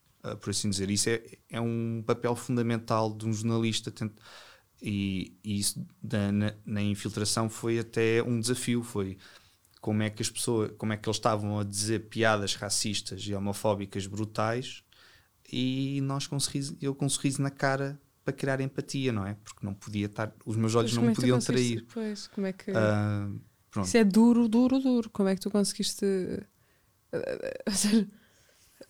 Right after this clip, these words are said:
Speaker 1: Eh, <laughs> é, é,
Speaker 2: tu
Speaker 1: n-,
Speaker 2: entras
Speaker 1: não sei
Speaker 2: mesmo na
Speaker 1: explicar.
Speaker 2: personagem? Entras mesmo numa personagem diferente?
Speaker 1: Sim, sim, sim, sim.
Speaker 2: Ok.
Speaker 1: Porque, hum, a ver-, não, não se mente quando, quando se está infiltrado.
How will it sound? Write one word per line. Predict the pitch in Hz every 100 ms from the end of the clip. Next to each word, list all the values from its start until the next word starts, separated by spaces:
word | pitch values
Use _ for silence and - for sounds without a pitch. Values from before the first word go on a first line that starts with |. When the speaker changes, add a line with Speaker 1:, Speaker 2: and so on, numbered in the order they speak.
| -
Speaker 1:
Eh, | 185 175 175 170 - - - - - _ -
<laughs> | - - - - - - - - - -
é, | 143 135 139
é, | 123 - _ _ _ - -
Speaker 2:
tu | 233
Speaker 1:
n-, |
Speaker 2:
entras | 247 247 233
Speaker 1:
não |
sei | 254
Speaker 2:
mesmo | 240
na | 247
Speaker 1:
explicar. | 214 208
Speaker 2:
personagem? | 226 240 247 285 311
Entras | 220 208 208
mesmo | 208 202 214
numa | 208 202
personagem | - 208 202 196
diferente? | 196 - -
Speaker 1:
Sim, | 131 120
sim, | 120 110
sim, | 117 104
sim. | 110 104
Speaker 2:
Ok. | 190 - 95
Speaker 1:
Porque, | 127 127 135 131 127 123 - 131 123
hum, | 120 120 - - _
a | 123
ver-, | 117 131 - - - - - _ -
não, | 143 160
não | 151 160
se | - 135
mente | 123 107 - - _ -
quando, | 113 107 104 104 101 98 95 -
quando | - 104
se | -
está | - 101
infiltrado. | - 104 92 95 85